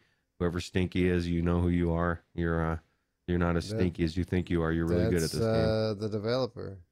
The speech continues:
Speaker 1: Ah, well, no wonder. <laughs> No wonder. Um,
Speaker 2: Yeah.
Speaker 1: so that's crazy, man. Look at that rainbow. That looked, it's just getting trippier and trippier.
Speaker 2: Yeah,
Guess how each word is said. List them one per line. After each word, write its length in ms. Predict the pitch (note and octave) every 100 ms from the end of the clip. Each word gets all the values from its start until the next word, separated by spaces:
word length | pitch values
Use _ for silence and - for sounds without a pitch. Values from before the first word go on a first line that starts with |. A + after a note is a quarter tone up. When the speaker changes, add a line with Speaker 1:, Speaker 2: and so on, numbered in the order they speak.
| -
Speaker 1:
Ah, 540 | F2 A2 B2+ C3+ F2+
well, 180 | E2 F#2
no 140 | F#2
wonder. 380 | G2+ B2 F#2 D#2+ - _ _ F#3
<laughs> 100 | F3+ - F3 - - _ -
No 240 | A#2+ E3+
wonder. 540 | E3 D#3 C#3+ G#2 E2+ - _ _ _ _ _ -
Um, 340 | F2+ F2 E2
Speaker 2:
Yeah. 180 | D#2 F2+
Speaker 1:
so 100 | F2
that's 200 | F2+ A2+
crazy, 400 | - F#2 A2 F2
man. 220 | D#2 D#2
Look 100 | G#2+
at 80 | D3+
that 200 | E2+ D2+
rainbow. 380 | C#2+ F#2 F#2+ D#2
That 160 | F2+ C3
looked, 240 | F#2+ -
it's 180 | E2+ -
just 300 | D#2 - -
getting 220 | - C#2+
trippier 520 | - G2+ G#2+ F#2+ E2+
and 100 | D#2
trippier. 460 | - G#2 D#2+ D2 C#2+ _ _ _ _ _ _
Speaker 2:
Yeah, 320 | G2 F#2+ G2